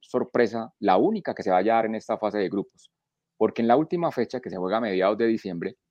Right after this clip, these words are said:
Manchester está obligado a ganarle al Bayern Múnich. Imagínense ganarle al Bayern Múnich, así sea de local.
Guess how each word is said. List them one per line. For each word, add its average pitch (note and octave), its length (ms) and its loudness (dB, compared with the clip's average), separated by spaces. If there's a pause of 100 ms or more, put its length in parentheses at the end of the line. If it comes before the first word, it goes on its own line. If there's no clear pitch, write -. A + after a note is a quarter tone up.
(360)
Manchester B2 320 2
está - 180 -2
obligado A2 560 2 (140)
a G#2 100 4
ganarle C3+ 500 0
al C#3+ 100 -2
Bayern A2+ 380 -2
Múnich. F#2+ 460 -8 (460)
Imagínense F#2+ 320 -6
ganarle E2+ 260 -2
al G#2+ 80 0
Bayern G2+ 300 -2
Múnich, G2+ 240 -8
así F#2 180 -4
sea F#2+ 160 -2
de G2 80 0
local. E2 340 -6